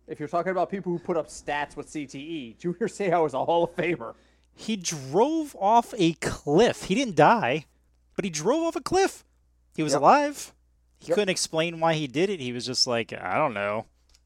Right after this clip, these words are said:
Speaker 2: Happened."
Speaker 1: Yep.
Speaker 2: <laughs> Like,
Speaker 1: I can explain why he did. He was depressed and he tried to commit suicide, which he ultimately later did.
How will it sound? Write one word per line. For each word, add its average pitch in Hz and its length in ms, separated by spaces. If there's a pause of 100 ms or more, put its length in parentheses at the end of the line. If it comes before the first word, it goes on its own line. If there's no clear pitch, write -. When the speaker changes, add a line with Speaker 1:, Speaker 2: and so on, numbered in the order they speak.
Speaker 2:
Happened." 113 540 (120)
Speaker 1:
Yep. - 140 (220)
Speaker 2:
<laughs> - 100 (400)
Like, 165 340 (840)
Speaker 1:
I 117 120
can 220 100
explain 127 280
why 101 120
he 98 60
did. 107 180
He 147 80
was 120 100
depressed 139 380
and 143 60
he - 40
tried 151 120
to 147 60
commit 151 200
suicide, 139 420
which 113 120
he - 80
ultimately 147 460
later 147 260
did. - 320